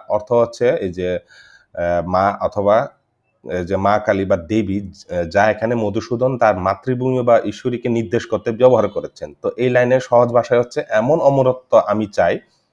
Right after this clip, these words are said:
বলো মা, আমাকে জন্ম দাও।" হ্যাঁ? তারপর যদি দেখি আমি, "তবে যদি দয়া করো ভুল দোষ গুণ ধরো।" তো এটা হচ্ছে, এখানে খুব একটা কঠিন এই, এই, আহ, শব্দ নাই, এই জন্য আমি, আহ,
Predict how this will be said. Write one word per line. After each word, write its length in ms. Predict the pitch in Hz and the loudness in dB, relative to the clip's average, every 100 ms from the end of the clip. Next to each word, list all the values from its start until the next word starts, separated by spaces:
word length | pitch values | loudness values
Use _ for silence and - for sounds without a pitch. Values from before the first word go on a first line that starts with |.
| _ 92 | _ -2
বলো 220 | 101 98 | 2 2
মা, 160 | 92 110 - | 2 0 0
আমাকে 380 | 90 98 98 117 | -2 -2 -2 -2
জন্ম 420 | 104 117 107 92 | 4 4 4 -2
দাও।" 220 | 69 64 | -2 -2
হ্যাঁ? 240 | 147 185 85 _ _ _ _ _ _ _ _ _ - | -2 -4 -6 _ _ _ _ _ _ _ _ _ 0
তারপর 300 | 120 - 120 | 2 0 0
যদি 200 | 117 113 | -2 -2
দেখি 280 | 101 98 | -2 0
আমি, 300 | 101 92 107 226 _ _ - - _ _ _ | 0 0 -6 -10 _ _ -20 -20 _ _ _
"তবে 260 | 139 139 139 | 8 8 6
যদি 220 | 143 156 | 4 4
দয়া 300 | 139 127 127 | 8 8 8
করো 320 | 127 139 160 | 6 4 2
ভুল 380 | 120 110 131 117 | 2 0 0 2
দোষ 220 | 139 156 | 0 0
গুণ 320 | 107 110 98 | 0 0 0
ধরো।" 180 | 85 82 | -4 -4
তো 160 | - 123 | -2 -2
এটা 260 | 123 131 | 2 2
হচ্ছে, 280 | 131 - 220 | 2 0 -6
এখানে 300 | 107 101 117 | -4 -4 -4
খুব 180 | - 120 | -2 -2
একটা 180 | - 123 | -2 -2
কঠিন 360 | 110 - 127 123 | -2 -2 -4 -4
এই, 200 | 80 98 | -4 -4
এই, 200 | 90 95 | -6 -8
আহ, 400 | 90 87 87 87 | -4 -2 0 -2
শব্দ 280 | - 101 98 | -2 -4 -2
নাই, 200 | 98 98 | 0 0
এই 100 | 101 | -2
জন্য 200 | 95 95 | -2 0
আমি, 320 | 95 101 | 0 -2
আহ, 40 | 98 | -4